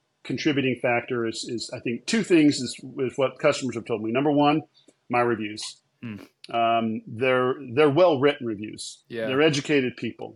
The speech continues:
Speaker 1: They talk about me personally. They talk about my employees personally and, and how personable we were, how we helped out in the design. And I, I didn't script any of that. I didn't ask, tell them what to say. I didn't suggest what they say. Those are all genuine reviews.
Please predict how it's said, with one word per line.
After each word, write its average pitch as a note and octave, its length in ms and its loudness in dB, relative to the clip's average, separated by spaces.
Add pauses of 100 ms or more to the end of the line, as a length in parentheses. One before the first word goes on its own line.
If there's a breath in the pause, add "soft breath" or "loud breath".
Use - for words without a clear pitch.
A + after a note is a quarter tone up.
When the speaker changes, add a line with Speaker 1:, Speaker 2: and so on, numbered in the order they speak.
Speaker 1:
They C3 540 0
talk E3 260 4
about C3+ 320 2
me D#3+ 280 -2
personally. F3 600 0
They B2 80 -6
talk C3+ 220 -2
about B2+ 220 -4
my A#2 100 -2
employees A#2+ 420 -2
personally A2 540 -10 (300 soft breath)
and, B2 180 0
and B2 180 -4
how C3+ 400 4 (120)
personable F3 480 0
we C#3 160 0
were, C3+ 420 4 (280 soft breath)
how C3 160 4
we B2 100 -2
helped C#3+ 300 2
out C3 320 4 (380)
in B2+ 140 -2
the A#2 60 -2
design. C3 600 0 (180)
And C3 100 0
I, D3 340 4
I D3+ 120 4
didn't D3+ 200 4
script - 340 0
any D#3 180 4
of C#3 60 4
that. D3+ 220 6
I C3+ 60 -4
didn't B2 160 -2
ask, C#3 380 0
tell D#3 120 4
them D3 100 2
what C#3+ 120 0
to C#3 80 -6
say. C#3 240 2
I C3 60 4
didn't B2 200 -4
suggest C#3 400 -2
what C#3 120 -4
they C3 80 0
say. C3+ 220 2
Those C3+ 220 -2
are A#2+ 220 -8
all D3+ 320 4
genuine B2+ 500 0
reviews. A2 560 -8